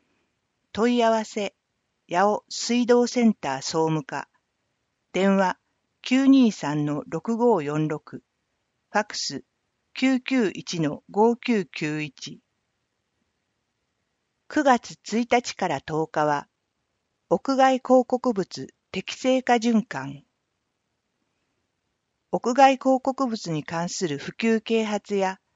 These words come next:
違反広告物の適正化に取り組む機関とされ、市では、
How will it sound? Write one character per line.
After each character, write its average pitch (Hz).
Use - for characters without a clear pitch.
違 190
反 262
広 262
告 262
物 208
の 147
適 -
正 240
化 233
に 233
取 226
り -
組 220
む 160
機 -
関 180
と 143
さ 135
れ、 143
市 -
で 185
は、 143